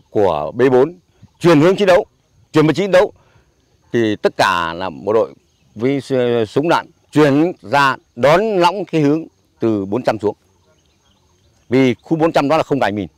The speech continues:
để cho đơn vị bạn rút lui, nhưng mà đơn vị bạn không kịp rút thì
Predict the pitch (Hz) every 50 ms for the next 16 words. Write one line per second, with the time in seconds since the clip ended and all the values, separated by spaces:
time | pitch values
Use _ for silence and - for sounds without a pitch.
0 | _ _ _ _ _ _ _ - 117 110 107 101 92 - 131 120 117 113 120 -
1 | - 107 101 82 82 92 95 107 160 156 139 139 123 110 117 120 110 107 95 -
2 | _ - - _ - 110 120 113 110 104 90 67 - - - 147 - - 98 110
3 | 156 - _ - 104 98 90